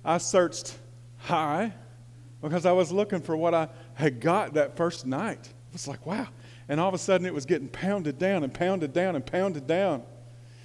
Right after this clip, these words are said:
And I searched low, and I found all kinds of things there, but none of them was what I thought it was gonna be, because I was looking for something to fill a cup, not realizing that I had a well.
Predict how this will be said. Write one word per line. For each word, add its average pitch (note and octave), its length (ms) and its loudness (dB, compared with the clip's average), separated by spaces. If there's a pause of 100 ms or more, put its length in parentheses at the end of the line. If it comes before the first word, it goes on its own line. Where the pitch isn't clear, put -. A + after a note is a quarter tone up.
(180)
And E3 100 2
I E3+ 40 2
searched F#3+ 420 4
low, G3+ 640 6 (800)
and C#3 100 0
I F3+ 80 2
found G#3 300 6
all G3+ 120 8
kinds G#3+ 300 2
of G3+ 80 -8
things G3 240 -2
there, G3 380 0 (500)
but D#3 160 4
none D#3+ 200 2
of E3 140 2
them D3+ 280 -4
was C3 180 -8
what C#3+ 140 0
I C3+ 60 0
thought C3 220 0
it B2 60 -6
was B2+ 120 -10
gonna C3+ 180 -6
be, B2+ 260 -2 (640)
because D3+ 240 0
I D#3 80 6
was D#3 180 4
looking F#3+ 240 -2
for E3+ 100 -4
something D#3+ 380 -4
to C#3+ 100 0
fill D#3 280 0
a - 20 0
cup, - 460 0 (760)
not D3 240 0
realizing D3 460 2
that B2+ 140 2
I B2 60 0
had B2+ 160 0
a B2 60 0
well. B2 380 0